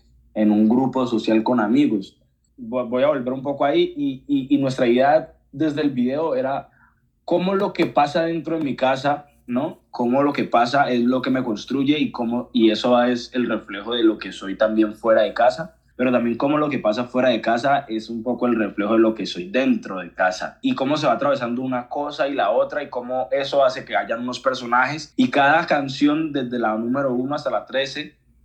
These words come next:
cada canción tiene un personaje y cada uno de esos personajes es parte de ese núcleo familiar,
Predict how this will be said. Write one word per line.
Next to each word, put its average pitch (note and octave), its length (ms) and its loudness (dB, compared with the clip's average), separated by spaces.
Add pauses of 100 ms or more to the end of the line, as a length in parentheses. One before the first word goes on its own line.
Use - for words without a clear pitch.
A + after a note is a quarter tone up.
(200)
cada C3+ 200 4
canción B2 340 0
tiene C3+ 160 -2
un C3+ 100 -4
personaje C#3 680 0
y B2 120 0
cada A#2+ 220 4
uno D3+ 140 0
de D3 100 -6
esos C#3 140 -6
personajes C#3 800 -4
es A2 160 -8
parte C3 340 0
de B2+ 60 2
ese B2 160 -2
núcleo C3+ 460 2
familiar, G2+ 720 -2